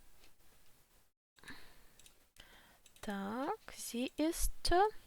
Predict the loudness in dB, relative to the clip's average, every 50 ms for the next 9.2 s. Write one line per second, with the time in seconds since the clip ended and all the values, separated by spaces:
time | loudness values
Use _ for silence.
0 | -18 -20 -20 -18 -20 -20 -20 -20 -18 -18 -18 -20 -20 -20 -20 -20 -20 -20 -20 -20
1 | -20 -20 -20 -20 -20 -20 -20 -20 -20 -20 -20 -20 -20 -20 _ _ -20 -20 -20 -20
2 | -20 -20 -20 -20 _ _ _ _ _ _ -16 -12 -10 -8 -6 -6 -4 -4 -4 -2
3 | 0 2 2 0 0 -6 -10 0 2 2 2 2 0 4 6 6 6 6 4 2
4 | -2 -10 -12 -16 -18 -20 -20 -20 -20 -20 -20 _ _ _ _ _ _ _ _ _
5 | _ _ -20 -20 -20 -20 -18 -18 -18 -18 -20 -20 _ -20 -20 -20 -20 -20 -20 -20
6 | -20 _ _ _ _ _ _ _ _ -20 -20 -20 -20 -20 _ -20 -6 -4 -2 -2
7 | 0 -2 -2 -2 -4 -6 -10 -8 -2 2 4 4 4 4 2 -2 -10 -18 -14 -2
8 | 0 0 2 2 0 -2 -2 -2 -2 -2 -2 -2 -2 -2 0 0 0 0 0 0
9 | 0 0 0 -2